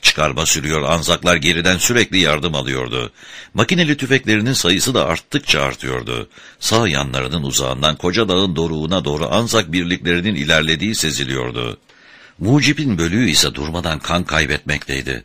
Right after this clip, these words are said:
Takviye gelmemişti. Yollanacak asker yoktu demek ki.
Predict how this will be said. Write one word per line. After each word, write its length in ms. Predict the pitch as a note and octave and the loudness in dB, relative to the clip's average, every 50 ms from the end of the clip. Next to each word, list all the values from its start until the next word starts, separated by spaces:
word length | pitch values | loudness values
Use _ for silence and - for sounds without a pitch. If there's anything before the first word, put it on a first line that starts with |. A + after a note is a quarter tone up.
| _ - - _ _ | _ -20 -20 _ _
Takviye 400 | - E2 E2 - - G#2+ B2+ D3 | -4 -4 -4 -2 2 4 4 4
gelmemişti. 840 | D3 C3 C3 A2 F2+ D#2 D2+ C#2+ C2+ C2+ - - - B1 A#1+ A1 - _ - _ _ _ - | 6 4 4 2 2 2 -2 -2 0 -2 -2 -2 -2 -4 -8 -8 -10 _ -20 _ _ _ -6
Yollanacak 600 | C#2+ D#2 D2+ C#2 D2+ D2+ D2 D#2+ D2+ E2+ D#2+ C#2 | -4 -2 -2 0 0 0 0 2 2 2 2 2
asker 340 | D#2 D#2+ - - F#2+ F#2 E2+ | 0 0 0 2 2 2 4
yoktu 360 | E2+ A2+ C#3 C#3 - C3 F#2 | 4 2 2 2 0 -2 0
demek 340 | D2+ D2 C2 C#2 C2 - - | 0 0 0 -2 -4 -6 -6
ki. 260 | - B1+ A#1+ A1+ G1+ | -8 -6 -6 -6 -10